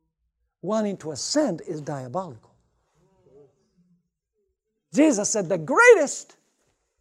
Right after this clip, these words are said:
is the least." He who becomes a servant is the greatest. So all this fight, "I want this position, and I want to, I want this, and I want that,"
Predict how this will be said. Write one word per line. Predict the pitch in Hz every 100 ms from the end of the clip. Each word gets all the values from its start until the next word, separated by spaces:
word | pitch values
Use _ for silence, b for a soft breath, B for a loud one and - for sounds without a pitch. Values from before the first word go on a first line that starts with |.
| _ _ -
is | 208 160
the |
least." | 190 254 - - _ _ _ _ _ _ 208 403 415 415 392 381 370 _ _ _ 466 _ _ _ _ _ _
He | 311 339
who | 262
becomes | 202 - 196 160
a | 190
servant | - - 427 269 156 - -
is | 214
the | 185
greatest. | 180 196 117 - - _ _ _ _ _ _ _ _ _ _
So | - 247
all | 240
this | 190 -
fight, | - 320 302 - b b b b
"I | -
want | 185 247 240
this | 202
position, | - 160 330 - 262 B B
and | 214 208
I | 196
want | 196 190 185
to, | 175 B -
I | 165
want | 156 147
this, | 349 349 - _
and | 196 190
I |
want | 175 180
that," | 269 320 311